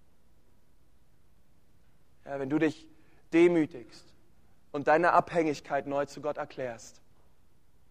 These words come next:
ich glaube, dass Gott auch in deinem Haus mächtig aufräumen wird. Ja.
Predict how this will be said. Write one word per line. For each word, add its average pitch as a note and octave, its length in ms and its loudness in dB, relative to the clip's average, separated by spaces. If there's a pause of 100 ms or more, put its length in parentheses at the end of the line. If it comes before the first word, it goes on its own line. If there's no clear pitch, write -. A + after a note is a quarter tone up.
(300)
ich - 180 -10
glaube, C#3 440 2
dass A#2+ 220 -14
Gott C3 300 -6 (1400)
auch C#3 240 0
in D3 140 -4
deinem C#3+ 340 0
Haus C3 280 2
mächtig C3+ 420 -8
aufräumen A#2+ 500 -8
wird. G#2 240 -16 (1300)
Ja. B2 240 -18